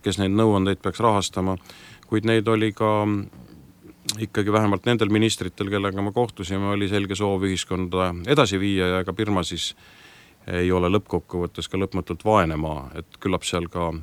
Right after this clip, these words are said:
raha liigub. Ja üks huvitav idee, mida me neile pakkusime ja mis võiks olla ka Eesti ettevõtetele huvitav, on kindlasti see,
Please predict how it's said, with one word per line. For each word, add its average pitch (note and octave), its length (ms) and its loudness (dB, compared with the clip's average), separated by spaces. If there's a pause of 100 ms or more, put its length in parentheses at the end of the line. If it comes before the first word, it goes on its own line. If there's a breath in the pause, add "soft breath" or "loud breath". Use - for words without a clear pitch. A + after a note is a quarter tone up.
(120)
raha F#2+ 300 0
liigub. D#2+ 300 -6 (640 loud breath)
Ja F2+ 360 2 (840)
üks F#2 240 2
huvitav F#2+ 380 2
idee, G2 260 4
mida F#2 240 2
me F#2+ 80 2
neile F#2+ 220 0
pakkusime F2+ 560 0
ja F2+ 80 0
mis F2+ 160 -4
võiks F2+ 240 -6
olla F2 180 -2
ka F2+ 80 -4
Eesti F#2 240 -2
ettevõtetele F2+ 680 -2
huvitav, E2+ 400 -4 (400 soft breath)
on F2+ 80 -4
kindlasti E2+ 420 -6
see, G2+ 220 2